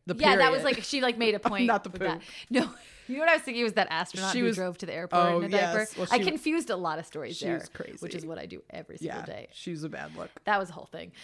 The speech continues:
Speaker 2: But, um, no, I'm with you. I, I think it's good to, like, declinicalize it. Like, don't
Speaker 1: I
Speaker 2: make
Speaker 1: can
Speaker 2: it so
Speaker 1: yeah.
Speaker 2: clean, but I don't know what the right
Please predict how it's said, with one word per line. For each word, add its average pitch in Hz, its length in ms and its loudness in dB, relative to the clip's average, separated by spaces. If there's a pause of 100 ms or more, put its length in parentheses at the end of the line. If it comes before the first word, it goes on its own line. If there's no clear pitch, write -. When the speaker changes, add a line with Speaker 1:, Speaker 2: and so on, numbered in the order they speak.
(260)
Speaker 2:
But, 220 380 8
um, 196 440 4 (320)
no, 330 260 6
I'm 359 200 6
with 277 160 -2
you. 233 160 -2
I, 208 160 0 (320)
I 381 140 8
think 440 240 4
it's 523 120 -6
good 311 220 0
to, 330 100 0
like, 226 320 0
declinicalize 220 1040 -6
it. - 100 -14
Like, 285 300 6 (220)
don't - 160 4
Speaker 1:
I 269 40 4
Speaker 2:
make 302 100 2
Speaker 1:
can 269 80 0
Speaker 2:
it 240 120 -6
so 254 200 4
Speaker 1:
yeah. 196 220 2
Speaker 2:
clean, 175 220 0 (160)
but 285 100 4
I 294 120 4
don't 247 420 0 (160)
know 226 200 0
what 202 300 0 (240)
the 208 120 -2
right 180 340 -4